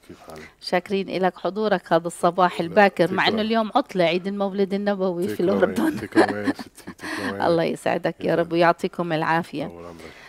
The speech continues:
Speaker 2: طبعًا أستاذ لؤي هو المستشار القانوني في مطرانية الروم الأرثوذكس، وكان استضافته هذا الأسبوع للحديث عن، آه، رسوم المحاكم الكنسية. انتم مثل ما بتعرفوا مؤخرًا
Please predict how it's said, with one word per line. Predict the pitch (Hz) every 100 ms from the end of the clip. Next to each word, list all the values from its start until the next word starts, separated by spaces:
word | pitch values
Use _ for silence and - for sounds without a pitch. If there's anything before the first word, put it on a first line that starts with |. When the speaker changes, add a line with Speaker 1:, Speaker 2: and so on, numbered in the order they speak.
| - -
Speaker 2:
طبعًا | 190 185 185
أستاذ | - 202 185 185
لؤي | 175 - 190
هو | 180
المستشار | 175 175 - 180 - 185
القانوني | 170 - 175 180 185 180 175
في | 170
مطرانية | 165 165 175 175 170
الروم | 175 170 175 160
الأرثوذكس، | 156 170 180 170 226 - -
وكان | 208 202 202 202 254 240
استضافته | 220 - 202 220 - 202 208
هذا | 185 170 165 -
الأسبوع | 180 - - 180 185 196 185 180 - - - -
للحديث | 202 196 - 175 180 180 175 -
عن، | 151 175 170 170 170 - - _
آه، | - 175
رسوم | 170 190 185 - 247 233 220 214 -
المحاكم | 180 180 180 - 185 175 175 165 - 185
الكنسية. | 175 - 160 156 - 135 - 175 - - - -
انتم | 220 214 220
مثل | 214 202
ما | 196
بتعرفوا | 180 185 170 170 -
مؤخرًا | 165 170 180 - 165 160